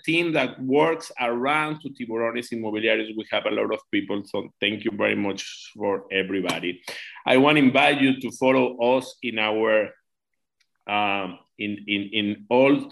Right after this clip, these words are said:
our social media. We have Facebook, Instagram, Twitter, YouTube, and LinkedIn. Please follow us in Tiburones Inmobiliarios. We have amazing things. And if you wanna be in touch with me, follow,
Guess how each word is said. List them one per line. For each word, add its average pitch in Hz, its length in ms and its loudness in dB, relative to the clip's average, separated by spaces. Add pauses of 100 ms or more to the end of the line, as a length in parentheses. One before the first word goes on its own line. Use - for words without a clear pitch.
(120)
our 101 300 0
social 117 480 -4
media. 127 520 2 (320)
We 110 160 0
have 104 300 -4 (120)
Facebook, 127 520 2 (340)
Instagram, 110 720 0
Twitter, 107 540 -2 (560)
YouTube, 113 580 -2
and 98 140 -4 (100)
LinkedIn. 92 600 -2 (180)
Please 107 320 -2
follow 98 640 2
us 92 220 -8
in 90 140 -10
Tiburones 92 540 -4
Inmobiliarios. 90 540 -4
We 90 180 -10
have 90 140 -6
amazing 90 480 -6
things. 127 320 2 (280)
And 123 140 2
if 135 140 2
you 175 120 8
wanna 190 240 4
be 160 280 4
in 156 140 -2
touch 143 280 2
with 117 260 -2
me, 165 220 2
follow, 139 480 2